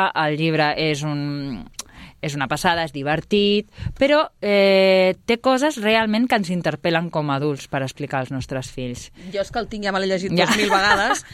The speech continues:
Speaker 1: <laughs>
Speaker 2: però té coses boníssimes. Jo crec que per si hi ha algun oient que,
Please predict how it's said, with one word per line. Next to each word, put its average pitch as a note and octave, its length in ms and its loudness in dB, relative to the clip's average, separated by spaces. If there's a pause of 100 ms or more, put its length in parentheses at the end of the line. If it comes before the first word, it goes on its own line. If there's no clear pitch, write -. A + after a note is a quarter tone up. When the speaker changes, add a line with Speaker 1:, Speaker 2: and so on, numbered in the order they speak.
(100)
Speaker 1:
<laughs> - 200 -20
Speaker 2:
però A#3 140 0
té B3+ 80 2
coses B3 300 -4
boníssimes. G#3+ 640 -6
Jo G3 80 -4
crec A3 160 0
que B3+ 80 0
per A3+ 120 -2
si - 120 -6
hi G3+ 80 0
ha G#3 60 2
algun A#3+ 260 0
oient A3 260 0
que, G#3 140 0